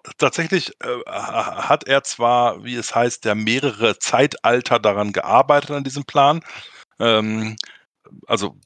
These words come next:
Hunderttausende, vielleicht Millionen Jahre, wer weiß, wie viele das sind am Ende des Tages, aber auch selbst wenn alte Drachen so lange planen,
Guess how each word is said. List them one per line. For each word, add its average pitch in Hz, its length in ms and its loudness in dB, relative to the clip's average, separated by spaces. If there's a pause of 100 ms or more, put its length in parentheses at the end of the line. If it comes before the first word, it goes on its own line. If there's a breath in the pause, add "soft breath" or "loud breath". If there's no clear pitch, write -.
(420)
Hunderttausende, 113 1080 2
vielleicht 104 260 -2
Millionen 104 400 0
Jahre, 107 300 4
wer 90 100 -2
weiß, 107 220 0
wie - 40 -14
viele 131 140 -6
das 123 140 0
sind 131 180 -6
am 117 100 -6
Ende 120 180 -8
des 123 160 -8
Tages, 120 340 0
aber 113 180 -2
auch 120 100 2
selbst - 300 -2
wenn 117 80 -2
alte 117 240 2
Drachen 131 320 0
so 127 100 0
lange 123 300 2
planen, 139 400 2